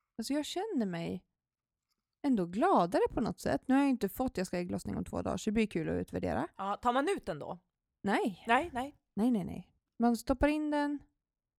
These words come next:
Speaker 1: eh, och så har man den i tre veckor.
Speaker 2: Mm.
Speaker 1: Sen får du din mens en till två dagar efter.
Speaker 2: Jaha,
Speaker 1: Och sen,
Speaker 2: okej.
Speaker 1: eh, så har du nu, så stoppar du in en ny efter sju dagar.
Speaker 2: Okej, ja,
Speaker 1: Mm.
Speaker 2: sorry.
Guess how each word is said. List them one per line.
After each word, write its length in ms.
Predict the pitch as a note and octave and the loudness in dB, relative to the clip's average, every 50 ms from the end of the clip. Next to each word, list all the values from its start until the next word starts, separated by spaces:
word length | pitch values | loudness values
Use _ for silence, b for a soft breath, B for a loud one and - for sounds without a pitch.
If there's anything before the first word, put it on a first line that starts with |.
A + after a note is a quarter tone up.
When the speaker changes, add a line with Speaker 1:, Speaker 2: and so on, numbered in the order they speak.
| _ _ _ _ - | _ _ _ _ -6
Speaker 1:
eh, 400 | G#3+ G3+ G3 G3 G3+ G3+ G3+ - - | -4 -4 -2 -2 -4 -4 -6 -6 -6
och 140 | - A3 | -6 -4
så 100 | - B3+ | 0 0
har 180 | B3+ A#3 A3+ G#3+ | 2 2 2 2
man 140 | G3+ G3+ G3+ | 0 0 -2
den 160 | G3 F#3+ G3 | -2 -4 -4
i 40 | F#3+ | -4
tre 200 | - - F3+ F3 | -2 -2 -2 0
veckor. 360 | F3 F3+ - - G#3 A3+ D4 F#4+ - _ - - | 0 -2 -4 -2 -2 0 0 -2 -4 _ -16 -12
Speaker 2:
Mm. 240 | A3+ A3+ A#3 C#4 - _ _ - - | -12 -10 -12 -12 -16 _ _ -4 0
Speaker 1:
Sen 120 | A#3+ A#3 | 0 2
får 120 | G#3+ A3 G3+ | 2 2 0
du 80 | G#3 | 0
din 140 | G#3 G#3 G3+ | 0 0 -2
mens 300 | F#3+ F3+ G3+ A#3 A#3+ - | 0 0 0 -2 -2 -2
en 180 | - D3 G3 F#3 | -2 -4 -2 -4
till 100 | G3 F#3+ | -4 -6
två 200 | - - - F#3+ | -8 -6 -6 -4
dagar 280 | F#3 G3 F#3+ F#3+ F#3+ | -4 -4 -4 -4 -6
efter. 320 | F3+ - - - G#3+ C4 G4 - _ _ _ _ _ _ _ - - | -8 -8 -8 -6 -6 -6 -6 -6 _ _ _ _ _ _ _ -18 -10
Speaker 2:
Jaha, 300 | C#4+ C4+ E4 D#4 A3+ A3+ C4+ F#4 F4 D#4 | -2 2 2 4 4 4 4 4 6 6
Speaker 1:
Och 60 | B3+ B3+ | 6 4
sen, 220 | C4+ C4+ C4+ C4 | 4 2 2 2
Speaker 2:
okej. 300 | B3+ B3 A#3+ A3+ G#3+ G3+ | 0 0 0 0 -2 -4
Speaker 1:
eh, 100 | - - | -6 -8
så 160 | - - - | -8 -6 -4
har 160 | G#3+ G#3+ G#3 G3+ | -2 0 0 0
du 120 | G3 G3 | 0 -2
nu, 360 | F#3+ F#3+ F#3 - G1+ - G3 | -4 -4 -4 -6 -6 -8 -10
så 160 | - - G3+ | -10 -10 -10
stoppar 240 | - - G#3 - G3 | -8 -8 -8 -6 -6
du 60 | G3 | -6
in 80 | F#3 F#3 | -4 -4
en 140 | F#3 G3 A3+ | -4 -4 -4
ny 120 | A#3 - | -4 -6
efter 220 | - - - G3+ F#3 | -8 -8 -10 -10 -8
sju 120 | G#3 G3 | -8 -6
dagar. 180 | - - - - - B B B B | -8 -8 -12 -14 -20 B B B B
Speaker 2:
Okej, 440 | - D#4+ E4 D#4+ - F#3 D3+ C#3+ D3+ _ - | 0 0 0 0 -4 -12 -16 -16 -18 _ -4
ja, 80 | - | -2
Speaker 1:
Mm. 140 | G#3+ G#3+ A#3 - _ _ _ _ _ | -2 -2 -2 -4 _ _ _ _ _
Speaker 2:
sorry. 300 | - - G#3 F3+ - | -16 -12 -12 -12 -12